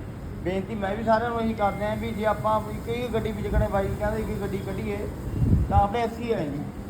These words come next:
ਤਾਂ ਚਾਰ ਸੌ ਹੋ ਜਾਂਦੀ ਹੈ ਨਾ, ਅੱਠ ਪੰਜ ਚਾਲੀ ਹੈ ਨਾ,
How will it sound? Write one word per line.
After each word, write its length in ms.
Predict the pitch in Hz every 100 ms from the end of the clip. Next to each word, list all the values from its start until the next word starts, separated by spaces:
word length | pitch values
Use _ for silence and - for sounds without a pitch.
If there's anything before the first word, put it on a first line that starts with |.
| - - -
ਤਾਂ 80 | 190
ਚਾਰ 300 | 196 202 208
ਸੌ 100 | 202
ਹੋ 300 | 226 214 202 175
ਜਾਂਦੀ 300 | 160 156 170
ਹੈ 60 |
ਨਾ, 100 | 220 - 170
ਅੱਠ 60 |
ਪੰਜ 240 | 160 175 156
ਚਾਲੀ 180 | 151 151
ਹੈ 40 |
ਨਾ, 140 | 180